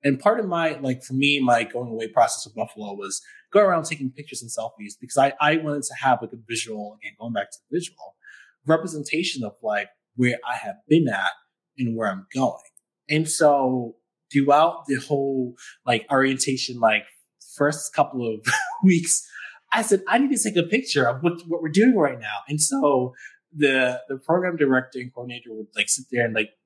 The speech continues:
they're like, "What's happening right now?" I'm like, "Trust me, it'll be great." Uh, I was like, "I don't know if it's gonna be great or not, but I'm just doing this for myself." And then, uh, it spawned off into, like, the whole selfies and me posting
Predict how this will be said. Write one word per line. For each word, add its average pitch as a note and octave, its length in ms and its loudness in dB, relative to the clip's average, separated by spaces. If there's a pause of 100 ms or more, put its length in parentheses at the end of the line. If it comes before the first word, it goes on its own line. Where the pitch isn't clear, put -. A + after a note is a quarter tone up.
they're C3 120 4
like, B2+ 160 -2
"What's D3+ 220 0
happening C3 480 0
right F#2 140 -10 (100)
now?" G2+ 200 -10
I'm F3 60 0
like, C3+ 160 2
"Trust F#3+ 320 0
me, G#2 200 -8 (140)
it'll E3+ 200 6
be E3+ 100 0
great." C#3 380 0 (460)
Uh, B2+ 280 2
I D3 120 4
was D3+ 140 2
like, C#3+ 160 4 (100)
"I D#3+ 60 4
don't E3+ 140 2
know D3 80 2
if C3+ 60 -2
it's C#3 100 -12
gonna C3 120 -6
be A#2+ 40 -12
great C#3+ 220 4
or B2+ 60 2
not, A#2+ 220 4
but A#2+ 60 0
I'm D3 100 -2
just C#3+ 140 -6
doing A#2+ 160 -8
this G#2+ 140 -10
for G#2+ 80 -20
myself." G2+ 420 -8 (480)
And E3+ 240 0
then, E3 300 -2 (120)
uh, D3 200 6 (100)
it C#3 120 -6
spawned E3+ 340 2
off C#3+ 240 4
into, B2 440 -6
like, A2 300 -2 (840)
the A#2 420 2
whole C#3+ 200 -6
selfies A#2+ 560 0
and G#2 280 -8
me A#2+ 360 -10
posting G#2+ 300 -10